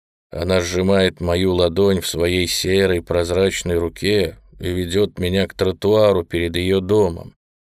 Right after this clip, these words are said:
Снова и снова, пока я не пойму, что... Что же мне надо понять.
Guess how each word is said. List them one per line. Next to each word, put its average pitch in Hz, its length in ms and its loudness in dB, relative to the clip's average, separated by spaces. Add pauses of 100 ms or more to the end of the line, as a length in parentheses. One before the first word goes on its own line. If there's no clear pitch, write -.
(100)
Снова 95 520 0
и 95 60 2
снова, 98 540 0
пока 90 340 -6
я 90 420 0 (440)
не 90 180 -10
пойму, 98 500 -2
что... 95 640 -2 (840)
Что - 600 -8
же 101 180 -2
мне 101 220 2
надо 107 360 2
понять. 104 680 -2